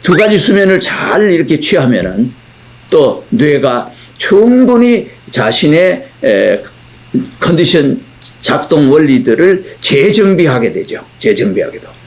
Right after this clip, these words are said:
그리고 새로운 정보가 계속 들어가면은 뇌의 경험과 지식이 발달한 만큼 어떤 상황이 와도 이제 예측하는 것이 훨씬 더,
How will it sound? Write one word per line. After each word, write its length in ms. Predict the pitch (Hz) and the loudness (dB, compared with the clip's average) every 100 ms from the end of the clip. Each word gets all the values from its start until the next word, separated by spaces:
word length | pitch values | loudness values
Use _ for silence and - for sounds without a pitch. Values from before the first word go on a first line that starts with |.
| - - | -20 -4
그리고 320 | - 226 208 - - | -2 0 0 -4 -10
새로운 360 | - 233 254 247 | -2 2 4 4
정보가 480 | 202 185 185 180 - | 2 2 2 0 0
계속 460 | 104 113 127 - | 0 2 2 0
들어가면은 840 | - 226 175 143 117 135 226 247 247 - - | 0 2 2 2 2 2 2 0 -4 -14 -6
뇌의 720 | 113 120 127 139 147 175 170 - _ - | 0 2 2 2 2 2 0 -6 _ -4
경험과 540 | 175 147 135 131 131 | 0 2 2 2 2
지식이 420 | 131 139 139 123 | 0 -2 0 -2
발달한 440 | 123 113 - 139 107 | -2 -2 0 0 -2
만큼 540 | 92 101 - 202 220 - - - - | -4 -6 0 0 0 -6 -20 -12 -4
어떤 240 | 139 226 | 0 2
상황이 420 | 220 185 175 180 151 | 2 0 0 0 0
와도 420 | 139 190 208 - - | 0 2 0 -2 -8
이제 160 | 113 113 | -2 2
예측하는 600 | 123 147 165 139 131 117 | 2 0 0 0 2 0
것이 320 | 107 117 - - - | 0 -2 -4 -8 -4
훨씬 400 | 175 - 196 196 | -2 0 0 2
더, 320 | 208 202 180 | 2 2 -2